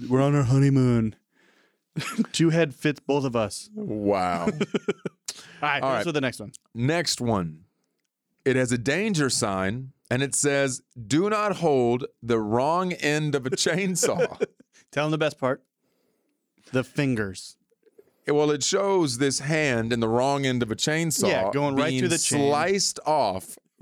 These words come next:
Speaker 2: from this <laughs> chainsaw.
Speaker 1: Three fingers just on the other side of the chainsaw, as if to emulate, they've been cut the fuck off.
Speaker 2: Oh, my gosh. You know, <laughs> do not cut your own self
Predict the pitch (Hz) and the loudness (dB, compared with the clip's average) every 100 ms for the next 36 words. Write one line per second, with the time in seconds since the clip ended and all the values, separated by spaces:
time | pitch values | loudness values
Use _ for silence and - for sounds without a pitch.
0 | - - 131 127 127 120 110 - 143 135 | -8 -4 -2 0 0 0 -2 -4 -2 -2
1 | 127 101 85 208 214 208 185 160 160 131 | -2 -2 -2 0 0 0 0 0 0 -2
2 | 151 143 151 135 - 147 147 147 - 135 | -2 -2 0 -2 -2 -2 0 -2 0 0
3 | 131 120 120 123 117 - 117 120 _ _ | 0 -2 -2 -2 -2 0 0 0 _ _
4 | _ - - 185 170 214 - - 190 175 | _ -14 -2 0 2 -2 -2 2 2 4
5 | 165 156 147 143 139 - _ _ - 139 | 2 2 2 2 -2 -6 _ _ -4 0
6 | 165 139 156 143 - 143 139 127 107 - | 0 0 -2 -2 -4 -4 -2 -2 -4 -4
7 | 135 117 120 104 92 - - - 120 127 | -4 -2 -2 -2 -4 -10 -18 -8 -2 0
8 | 110 98 85 95 95 - - 156 196 226 | 0 0 -2 -2 -2 -4 -8 -4 -4 -2
9 | 175 - - - _ 262 - - - - | -4 -8 -12 -20 _ -6 -4 -8 -10 -8
10 | - _ - _ - - - - 214 - | -10 _ -10 _ -12 -10 -12 -10 -10 -14
11 | 156 - 123 233 269 175 147 147 - 165 | -14 -8 -2 0 0 0 0 -2 -6 -4
12 | 151 151 143 131 123 123 - - 117 113 | -2 0 2 2 2 0 0 2 2 2
13 | 117 - - - | 0 -4 -12 -16